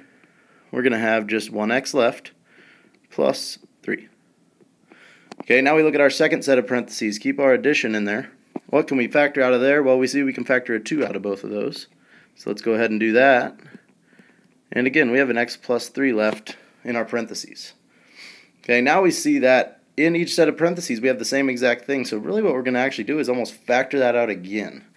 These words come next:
Um, so whatever in parentheses we're gonna write out front, keep it in parentheses. Whatever we have left over now, if we factored out that x plus three out of both of those terms there, what we have left is an x squared,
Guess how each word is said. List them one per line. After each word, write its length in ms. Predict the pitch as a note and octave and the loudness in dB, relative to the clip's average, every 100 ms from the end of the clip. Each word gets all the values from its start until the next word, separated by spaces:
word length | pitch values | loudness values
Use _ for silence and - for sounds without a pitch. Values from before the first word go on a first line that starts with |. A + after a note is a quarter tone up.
| - - _ - | -20 -20 _ -10
Um, 240 | G2 G#2 | -8 -6
so 120 | A#2 | -2
whatever 420 | A#2 C#3 D3+ D3+ | 0 0 0 0
in 120 | E3+ D3 | -2 0
parentheses 520 | D#3 D#3 C3+ B2+ A#2 | -2 -2 -4 -4 -2
we're 60 | |
gonna 160 | B2 A#2 | -4 -2
write 220 | A2+ B2 | 2 2
out 180 | A#2 - | 2 0
front, 640 | - C#3+ G#2+ G#2 - - | -4 -2 -2 -4 -10 -20
keep 200 | - A2 | -6 -4
it 120 | G#2+ C3+ | -4 -4
in 80 | |
parentheses. 640 | D3 D3+ - - A#2+ - - _ _ _ _ _ _ _ - _ - _ _ - | 0 0 0 -6 -6 -8 -14 _ _ _ _ _ _ _ -20 _ -20 _ _ -4
Whatever 320 | A2 D3 E3+ | 2 4 4
we 140 | E3 | 2
have 260 | D#3 D3+ C#3 | 2 2 0
left 340 | C3 C3+ C3+ | 2 2 2
over 280 | D#3 F3 C#3+ | 2 2 0
now, 220 | G#2+ G#2+ | -2 -2
if 120 | A#2+ D#3+ | -4 -4
we 80 | |
factored 420 | F3 D3 C#3 C#3 B2 | -4 0 -2 0 0
out 200 | C#3 - | 0 0
that 160 | A#2 | -2
x 180 | B2+ B2+ | -2 -4
plus 240 | - A2+ | -6 -6
three 320 | - C3+ C#3+ B2+ | -6 -4 0 0
out 100 | G#2+ | 0
of 140 | G2+ | 0
both 240 | B2 C3+ | 2 2
of 80 | B2 | 0
those 240 | A2+ A2 A2 | -4 -4 -4
terms 380 | D3 C#3 A#2+ | -4 -2 -4
there, 280 | G2+ G#2 G#2+ - - - _ - | -2 -4 -6 -12 -20 -20 _ -4
what 160 | B2+ | 0
we 100 | C3+ | 2
have 220 | B2 A#2 A#2 | 4 2 0
left 720 | C#3+ D#3 A#2 A2+ C#3 - - - _ _ | -2 0 2 2 -2 -10 -20 -20 _ _
is 140 | A2 G#2 | -8 -4
an 140 | G#2 | -4
x 200 | A2 - | -6 -8
squared, 480 | - D3 A#2+ A2 | -6 0 2 2